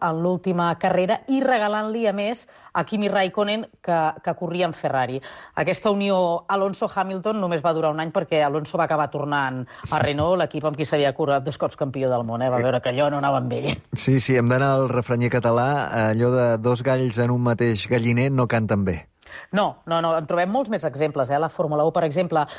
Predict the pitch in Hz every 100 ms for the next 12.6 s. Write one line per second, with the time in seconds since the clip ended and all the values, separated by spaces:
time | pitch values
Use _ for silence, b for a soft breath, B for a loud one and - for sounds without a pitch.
0 | B - 165 202 226 247 285 - 202 160
1 | 175 220 220 196 - 170 170 208 180 160
2 | 185 190 196 190 175 180 208 202 180 170
3 | 160 156 - 160 165 175 196 185 185 -
4 | 185 180 202 220 B B B B 175 180
5 | 185 196 170 175 - 170 165 196 180 175
6 | 175 170 196 180 175 175 185 180 170 147
7 | 180 170 175 170 202 - 170 156 - _
8 | 180 185 190 165 - 196 185 269 B B
9 | B - 170 165 160 214 214 165 185 196
10 | - B B B 170 180 240 247 254 247
11 | 277 190 156 175 170 202 175 156 156 147
12 | 156 147 143 135 131 127